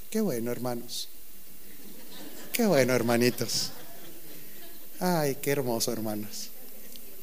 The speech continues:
Qué tremendo, hermano. Ahí le va. Cosas que uno tiene que tener claro, que están definidas por diseño,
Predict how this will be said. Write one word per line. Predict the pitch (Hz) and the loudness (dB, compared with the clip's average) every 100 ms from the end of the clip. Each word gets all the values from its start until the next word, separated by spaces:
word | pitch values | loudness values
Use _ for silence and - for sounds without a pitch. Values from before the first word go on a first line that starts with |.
| - - - | -6 -6 -4
Qué | - 147 | 2 4
tremendo, | 190 175 139 127 | 6 6 4 4
hermano. | 127 123 123 117 - - - - - - - - - - - - - - - - - - - - - - - - - | 2 2 0 0 -4 -6 -6 -6 -6 -6 -6 -6 -4 -4 -4 -6 -6 -6 -6 -6 -6 -6 -6 -6 -6 -6 -6 -6 -2
Ahí | 135 180 | 10 12
le | 226 | 12
va. | 220 214 214 - - - - - - - - - | 12 12 10 2 -6 -6 -6 -6 -6 -6 -6 0
Cosas | 165 151 196 | 6 8 10
que | - | 10
uno | 170 | 8
tiene | 175 165 170 | 8 6 6
que | 165 | 6
tener | 139 123 143 143 | 4 4 2 0
claro, | - 139 147 175 113 - - - - - - - - - - - - | 0 6 8 8 4 0 -6 -6 -6 -6 -6 -6 -6 -8 -8 -8 -4
que | - | 4
están | 123 - 135 147 143 | 6 8 8 6 4
definidas | 156 - 139 131 151 143 | 6 8 8 8 6 6
por | - 170 208 262 - - - - - - | 4 8 10 8 6 -4 -6 -8 -8 -2
diseño, | 120 110 - 143 120 92 | 6 8 10 8 2 0